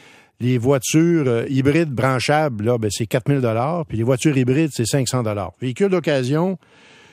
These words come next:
j'aimerais, je sais qu'il y a, il y a de quoi qui s'applique à ça, mais je, je veux pas me risquer, là,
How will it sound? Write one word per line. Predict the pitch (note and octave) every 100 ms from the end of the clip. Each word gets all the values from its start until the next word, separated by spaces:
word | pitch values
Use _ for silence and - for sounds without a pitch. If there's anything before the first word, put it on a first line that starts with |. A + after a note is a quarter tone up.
| _ _ _ _ _ - - - - -
j'aimerais, | B2+ D3 C#3
je | -
sais | G#3
qu'il | D3+ C3
y | A#2+
a, | B2
il |
y | A#2+
a | C3
de |
quoi | - F3
qui | -
s'applique | C3 D3 C#3
à | B2
ça, | D#3+ E3
mais | D3+ B2
je, | - - - - _ _ -
je | B2 A2
veux | C#3
pas | G3+
me | F#3
risquer, | D3+ C3 - F3
là, | D#3+ D#3